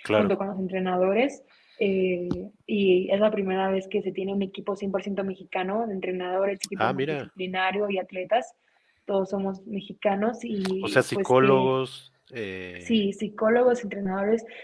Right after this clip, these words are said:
Speaker 2: Casi siempre había entrenadores coreanos con nosotros. O sea, yo no
Speaker 1: Ujú.
Speaker 2: digo que son buenos, son muy buenos.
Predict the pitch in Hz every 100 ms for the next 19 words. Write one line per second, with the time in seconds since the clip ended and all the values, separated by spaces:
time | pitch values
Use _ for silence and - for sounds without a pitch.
0 | - - - 233 240 233 240 226 220 214
1 | 196 196 - 202 196 196 - 196 - 180
2 | 220 233 - - 202 202 196 202 202 196
3 | 190 196 226 226 208 190 185 190 214 294